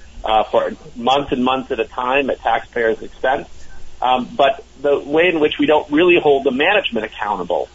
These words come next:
uh, for their behavior, uh, for their decisions. Um, you know, just look at the contract with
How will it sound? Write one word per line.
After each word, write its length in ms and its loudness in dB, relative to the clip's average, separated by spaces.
uh, 160 -2
for 200 -2
their 260 4
behavior, 560 -4
uh, 100 -6
for 160 2
their 240 4
decisions. 440 -4
Um, 280 -2
you 60 2
know, 280 2
just 200 -2
look 160 2
at 100 2
the 60 0
contract 680 2
with 180 -6